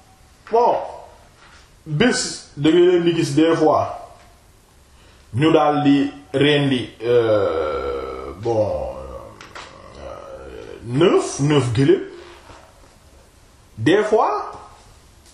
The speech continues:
jour, jour bi ci tegu nga gis ñu rendi dix. Mooy ne ñoom daal entre neuf gëléem ak dix gëléem la ñuy rendi par bés. Allahu akbar. Yonent bi alayhi salaatu wassalaam ne, fa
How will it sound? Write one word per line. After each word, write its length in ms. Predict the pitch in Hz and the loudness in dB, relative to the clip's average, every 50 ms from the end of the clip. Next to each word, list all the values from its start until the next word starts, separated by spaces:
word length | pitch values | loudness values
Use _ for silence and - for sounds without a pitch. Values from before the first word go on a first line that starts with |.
| _ - - - | _ -20 -16 -12
jour, 300 | 196 180 185 254 269 269 - - - - - | -8 0 4 4 4 4 2 -4 -8 -6 -4
jour 320 | 208 180 202 247 254 214 | -2 0 2 2 2 2
bi 80 | 185 214 | 2 0
ci 100 | 196 214 - | 0 2 2
tegu 180 | 208 196 202 254 | 4 2 2 2
nga 120 | 247 247 240 | 0 -2 -2
gis 200 | 247 233 214 233 | -2 -4 -4 -4
ñu 100 | 240 247 | -2 -2
rendi 300 | 254 254 254 254 240 214 | -2 -2 -2 -2 -4 -4
dix. 460 | 190 190 226 226 - - - - - - - - _ _ _ _ _ _ - - - - - - - | -2 -4 -4 -4 -6 -10 -12 -14 -16 -20 -20 -20 _ _ _ _ _ _ -20 -20 -20 -20 -20 -20 -6
Mooy 240 | - 147 196 254 254 | -2 0 0 2 2
ne 80 | 247 240 | 0 0
ñoom 180 | 254 269 262 262 | 2 2 2 2
daal 420 | 247 247 247 247 214 220 220 233 226 | 2 2 2 2 0 0 0 0 -2
entre 160 | - 220 196 | -4 -2 -2
neuf 380 | 202 196 208 240 233 - - - | 0 2 2 2 2 0 0 2
gëléem 320 | 202 196 196 202 208 208 | 2 4 4 4 4 2
ak 160 | 214 180 151 147 | 0 -2 -2 -4
dix 260 | 170 196 196 151 151 | -2 -2 -2 0 2
gëléem 340 | 165 175 175 202 208 202 180 | 4 4 6 4 4 2 2
la 100 | 160 175 | 2 2
ñuy 220 | 185 196 185 175 170 160 | 4 4 4 4 4 4
rendi 300 | 165 175 202 214 214 208 | 4 4 4 2 2 0
par 340 | 196 - 196 196 - - - | 2 2 2 0 0 -2 0
bés. 500 | 151 165 180 170 - - - - - - - - - - - - - _ _ _ _ - - _ _ _ _ _ _ _ _ - - - - - _ _ _ _ _ _ _ - - | 2 4 4 4 2 -4 -8 -10 -14 -18 -20 -20 -20 -20 -20 -20 -20 _ _ _ _ -20 -20 _ _ _ _ _ _ _ _ -20 -20 -20 -20 -20 _ _ _ _ _ _ _ -18 -6
Allahu 400 | 95 101 107 107 104 101 - - | -2 0 2 2 2 0 -2 -4
akbar. 320 | - - - 135 131 120 | -6 -8 -6 -4 -2 0
Yonent 320 | 123 131 139 147 151 151 151 160 | 2 2 4 2 2 0 -2 -2
bi 100 | 151 143 | 0 2
alayhi 320 | 143 139 139 139 135 135 131 | 2 4 4 4 4 2 2
salaatu 320 | - 143 131 131 131 131 131 | 2 2 2 2 2 2 0
wassalaam 480 | 127 - - 123 123 123 123 123 123 131 | 0 0 0 2 2 2 0 0 0 0
ne, 120 | 143 147 101 - - - - - - - - - _ _ _ _ _ _ _ _ _ _ _ _ _ _ _ _ _ _ _ _ _ _ | 0 0 -2 -4 -8 -14 -20 -20 -20 -20 -20 -20 _ _ _ _ _ _ _ _ _ _ _ _ _ _ _ _ _ _ _ _ _ _
fa 200 | - - 151 156 | -4 0 0 0